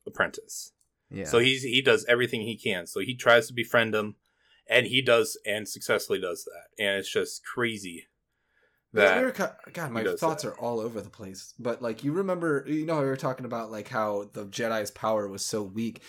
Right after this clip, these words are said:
Speaker 2: Is
Speaker 1: Yeah.
Speaker 2: that why fucking Rey is so strong?
Speaker 1: Yes.
Speaker 2: I'm thinking, like, because there are no other creatures really drawing upon the power of the Force, Rey is a fuck O P as shit.
Speaker 1: That is why
Speaker 2: And it's
Speaker 1: she is so
Speaker 2: because
Speaker 1: strong. That is
Speaker 2: Yeah.
Speaker 1: why Luke was so strong.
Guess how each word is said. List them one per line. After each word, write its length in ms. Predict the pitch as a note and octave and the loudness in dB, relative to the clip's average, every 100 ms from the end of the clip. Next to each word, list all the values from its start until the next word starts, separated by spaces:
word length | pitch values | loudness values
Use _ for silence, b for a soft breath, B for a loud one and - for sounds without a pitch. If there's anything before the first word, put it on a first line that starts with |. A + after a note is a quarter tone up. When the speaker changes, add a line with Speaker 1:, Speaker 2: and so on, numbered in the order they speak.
| b | b
Speaker 2:
Is 160 | C#3+ C#3+ | 2 8
Speaker 1:
Yeah. 160 | C#3+ | 8
Speaker 2:
that 100 | E3 | 8
why 160 | F#3+ F#3 | 4 4
fucking 460 | F#3 D3 C#3 C#3 | 2 0 0 -4
Rey 240 | G#2+ G#2+ B2 | -2 -2 -2
is 120 | A2+ | -4
so 320 | - - G2 | -6 -6 -6
strong? 500 | G#2 - F#2 F#2 A2+ B2 _ - | -8 -8 -10 -12 -14 -18 _ 0
Speaker 1:
Yes. 480 | C3 A2+ - - - _ _ _ | 4 4 0 -12 -16 _ _ _
Speaker 2:
I'm 120 | A#2+ | -6
thinking, 380 | A#2 C#3 C#3 C#3+ | -2 -2 0 -2
like, 180 | B2 A2 | -2 -4
because 300 | A#2+ C#3+ C#3 | -6 -4 0
there 140 | D3 | 0
are 20 | C#3 | 0
no 300 | B2+ C3+ C#3+ | 2 2 2
other 480 | B2+ C3 B2+ A#2 A2+ | 2 2 2 0 -2
creatures 480 | - D3 D#3+ C#3 G#2+ | -4 -6 -4 -4 -4
really 240 | A#2 A2+ | -4 -6
drawing 420 | G2 A2 A#2 B2 | -6 -4 -4 -4
upon 340 | A2+ A#2+ A#2 G#2+ | -8 -6 -6 -6
the 80 | G#2 | -10
power 320 | - A#2+ A2+ | -6 -4 -4
of 160 | A2 | -8
the 80 | G2 | -16
Force, 500 | G2 B2 C3+ A#2 - - _ _ - | -12 -6 -4 -4 -10 -16 _ _ -8
Rey 260 | A2 D#3+ | -2 2
is 120 | G3+ C#3 | 2 0
a 60 | |
fuck 360 | - - C#3+ C3+ | -6 -2 -2 0
O 200 | C3+ D3 | -2 0
P 260 | D3+ F3 D#3 | 0 -2 -4
as 80 | G2 | -4
shit. 480 | - - E3 A2+ - | -8 -6 -6 -6 2
Speaker 1:
That 180 | A#2+ C3 | 8 8
is 160 | E3+ C3 | 8 6
why 120 | B2+ | 6
Speaker 2:
And 80 | C3 | 6
it's 80 | A#2+ | 4
Speaker 1:
she 120 | A#2+ | 2
is 140 | B2+ | 2
so 100 | B2+ | 4
Speaker 2:
because 120 | C3 | 4
Speaker 1:
strong. 400 | C#3 C3 G2 F2 - _ _ _ - | 6 6 6 2 -12 _ _ _ 8
That 160 | C3+ | 10
is 80 | F3+ | 10
Speaker 2:
Yeah. 40 | |
Speaker 1:
why 100 | F3 D3+ | 12 12
Luke 300 | D3 G3+ - | 10 8 4
was 160 | F#2+ | 0
so 120 | - F2+ | 0 -4
strong. 380 | - F#2+ D#2+ | 0 0 -2